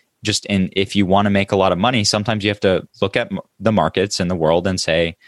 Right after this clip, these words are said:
"Well, if this is my goal, then I need to reskill or I need to find ways to be in these positions that pay more money. I feel this pain. I wanna be an author, a writer." W-, at the same time, I don't expect to make the same thing that I did as a,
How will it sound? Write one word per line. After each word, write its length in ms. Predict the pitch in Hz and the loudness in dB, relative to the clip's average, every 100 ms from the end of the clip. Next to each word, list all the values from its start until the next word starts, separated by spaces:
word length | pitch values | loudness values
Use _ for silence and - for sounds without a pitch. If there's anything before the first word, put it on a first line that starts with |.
| - _ - | -20 _ -2
"Well, 200 | 87 120 | 0 0
if 140 | 110 | 0
this 160 | - - | -2 0
is 120 | 104 | 0
my 120 | 113 | 0
goal, 400 | 113 80 95 135 _ - | 0 2 2 0 _ -2
then 180 | 87 85 | -2 0
I 100 | 92 | 0
need 180 | 98 92 | 0 0
to 200 | - 87 | -2 0
reskill 500 | 85 - - 90 120 - | 2 0 2 2 2 2
or 320 | 92 90 - | 4 4 4
I 80 | 92 | 2
need 240 | 90 87 | 0 -2
to 400 | - 85 85 85 _ _ _ | -2 0 0 -2 _ _ _
find 280 | - 101 107 | -2 0 2
ways 280 | 95 95 - | 2 0 0
to 100 | 95 | -2
be 160 | 87 87 | 0 0
in 100 | 85 | 0
these 200 | 82 - | -2 -2
positions 600 | 87 87 - 85 82 - | 0 0 0 -2 -2 0
that 280 | 82 - | -2 -2
pay 160 | - 92 | -2 -2
more 180 | 87 82 | 0 0
money. 420 | 107 110 92 101 - _ _ _ _ | 0 0 -2 -6 -12 _ _ _ _
I 140 | 92 127 | -4 -2
feel 200 | - 110 | 0 2
this 180 | 95 - | 0 0
pain. 300 | 92 87 85 | -2 -2 -2
I 80 | 92 | 0
wanna 220 | 104 107 | 0 0
be 220 | 85 87 87 | 0 0 0
an 120 | 82 | 0
author, 540 | 90 107 - 82 80 - | 2 0 0 -2 0 0
a 80 | 85 | 0
writer." 540 | 85 107 92 80 92 _ _ _ _ _ - | 0 0 0 -2 -4 _ _ _ _ _ -14
W-, 140 | - _ _ _ - | -14 _ _ _ -4
at 140 | 110 | -2
the 60 | 104 | 0
same 260 | - 117 101 | 0 0 0
time, 320 | 127 120 95 | 0 0 0
I 80 | - | 0
don't 160 | 110 104 | 0 0
expect 380 | 98 - 117 - | -2 -2 -2 -2
to 60 | |
make 200 | 95 92 | -2 -2
the 80 | - | -4
same 280 | - 101 92 | -2 -2 -2
thing 240 | 107 101 | -2 -2
that 140 | 92 82 | -2 -2
I 80 | 82 | 0
did 200 | 95 90 | 2 2
as 140 | 82 | 0
a, 140 | 80 | -2